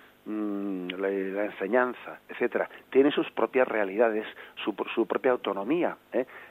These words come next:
La Iglesia no pretende, no pretende mandar, o sea, que el obispo sea el que mande en la economía, no. La Iglesia no pretende que el obispo sea el que mande en la política,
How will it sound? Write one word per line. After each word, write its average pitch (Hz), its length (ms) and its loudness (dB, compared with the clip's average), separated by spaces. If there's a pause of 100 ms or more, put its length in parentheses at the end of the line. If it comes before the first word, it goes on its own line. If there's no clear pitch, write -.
La 113 100 4
Iglesia 139 380 2
no 143 160 4
pretende, 143 640 2 (1400)
no 117 140 2
pretende 135 440 4
mandar, 107 560 2 (360)
o - 20 -14
sea, 107 100 2
que 110 120 -2
el 101 80 2
obispo 104 400 -2
sea 120 240 4
el 113 140 0
que 113 100 -2
mande 113 380 0
en 107 80 -2
la 98 80 0
economía, 110 600 0 (300)
no. 107 220 0 (960)
La 95 60 -8
Iglesia 113 280 0
no 135 120 2
pretende 110 580 0 (580)
que 113 100 2
el 107 60 4
obispo 117 360 0
sea 123 160 4
el 110 60 -6
que 113 100 -2
mande 107 220 -2
en 107 40 -2
la 101 80 0
política, 123 560 -4